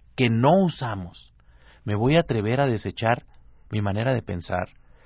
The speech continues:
eh, el orgullo, eh, el temor, la envidia,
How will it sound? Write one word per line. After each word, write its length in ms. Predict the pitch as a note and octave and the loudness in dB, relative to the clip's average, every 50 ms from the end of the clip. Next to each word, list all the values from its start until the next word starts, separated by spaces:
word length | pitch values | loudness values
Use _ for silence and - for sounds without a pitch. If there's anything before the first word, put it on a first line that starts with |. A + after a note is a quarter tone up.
| - - - - | -20 -20 -20 -20
eh, 160 | - - - - - | -14 -12 -12 -8 -4
el 120 | G2 G2+ | -2 0
orgullo, 640 | G2 F#2 F#2+ F2+ G2 A2 A2 A2 G2 G2 G2 G2+ - - - - _ _ _ - - - | 0 0 0 0 2 4 4 4 2 0 -2 -2 -4 -8 -12 -18 _ _ _ -20 -20 -14
eh, 180 | - F#2 F#2+ - - | -10 -8 -8 -8 -6
el 180 | - A2 G2 - | -6 -6 -6 -4
temor, 500 | - F#2+ F#2+ F#2 F#2+ G2 G2+ G#2 G#2 G#2 - - - - - - - - - - | -4 -4 -2 0 2 2 2 2 0 -2 -6 -12 -20 -20 -20 -20 -20 -20 -14 -10
la 120 | - F#2 F2+ | -8 -8 -6
envidia, 640 | F#2 F2+ G2+ G#2+ G#2+ G2+ F2+ G2 G2+ G2+ A2+ - | -6 -6 -4 -4 -4 -4 -4 -4 -4 -4 -6 -10